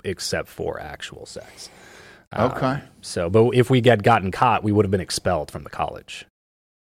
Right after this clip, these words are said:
Speaker 1: Like,
Speaker 2: No
Speaker 1: they,
Speaker 2: shit.
Speaker 1: there's, like, r-, uh, w-, and we were engaged, by the way. This is not like, "Oh, this is a girl that I'm, like, just messing around with." Like, we were engaged to be married, and we were not allowed to go on dates without a chaperone.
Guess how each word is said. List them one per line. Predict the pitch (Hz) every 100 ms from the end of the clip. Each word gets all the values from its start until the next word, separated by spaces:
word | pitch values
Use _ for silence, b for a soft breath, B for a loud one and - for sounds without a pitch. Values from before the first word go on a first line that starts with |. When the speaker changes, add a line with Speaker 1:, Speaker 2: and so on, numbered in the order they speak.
| _ _ _ _ -
Speaker 1:
Like, | 87
Speaker 2:
No | 131
Speaker 1:
they, | 147
Speaker 2:
shit. | - 107
Speaker 1:
there's, | 147 131
like, | 98 90
r-, | 98
uh, | 113
w-, | 113 110 135
and | 135
we | 170
were | 208
engaged, | 131 104 135 101 -
by | 85
the | 76
way. | 73 - -
This | 120 131
is | 156
not | 151
like, | 123 113
"Oh, | 117 120 107
this | 107
is | 107
a | 98
girl | 92 101 95
that | 92
I'm, | 87
like, | 85 80
just | 90 -
messing | 101 90 90
around | 87 92
with." | 78 92
Like, | 92
we | 120
were | 135
engaged | 120 107 104 92
to | 101
be | 92
married, | 85 87 87 78
and | 82
we | 85
were | 87
not | 87 87
allowed | 85 85
to |
go | 87 85
on | 80 78
dates | 87 85 -
without | 87 82
a | -
chaperone. | - - - - -